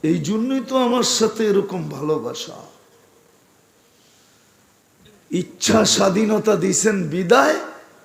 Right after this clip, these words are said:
কিচ্ছু বলেন না। শুধু এতটুকু হাদিসে আছে, "নাযিরুন কাইফা তা'মালুন", তুই কি করিস শুধু আমি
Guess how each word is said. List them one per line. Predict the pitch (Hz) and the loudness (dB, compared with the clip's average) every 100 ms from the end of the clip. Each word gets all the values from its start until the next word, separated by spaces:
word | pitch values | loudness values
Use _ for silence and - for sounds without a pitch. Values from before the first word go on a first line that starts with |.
| _ _ - | _ _ -16
কিচ্ছু | 285 294 - - - 160 | -16 -16 -12 -4 -2 -2
বলেন | 147 131 120 | -4 -4 -8
না। | 135 131 - - - _ _ _ _ _ _ _ _ _ | -10 -14 -16 -20 -20 _ _ _ _ _ _ _ _ _
শুধু | - - 190 165 196 | -12 -4 -2 4 6
এতটুকু | 190 190 247 185 254 - 262 240 135 113 - - - - _ _ _ _ _ _ _ _ | 6 4 0 2 0 4 6 6 4 -4 -16 -20 -20 -20 _ _ _ _ _ _ _ _
হাদিসে | - - 160 180 196 202 190 | -16 -6 -2 0 2 4 4
আছে, | 180 - 170 | 4 0 0
"নাযিরুন | 156 180 196 190 185 160 160 165 170 180 | 0 -2 -2 -2 -2 0 2 4 2 -4
কাইফা | 160 160 160 156 147 139 | -4 0 0 0 -4 -4
তা'মালুন", | 143 131 120 117 107 120 127 104 - - _ - _ _ _ - | -4 -2 -4 -8 -6 -4 -4 -8 -14 -20 _ -20 _ _ _ -8
তুই | 147 - - | -8 -8 -12
কি | 190 | -12
করিস | - 285 285 240 - - - _ _ _ _ _ _ _ _ - | -8 -10 -8 -8 -8 -10 -14 _ _ _ _ _ _ _ _ -16
শুধু | - 170 165 190 | -10 -6 -4 -4
আমি | 165 | -4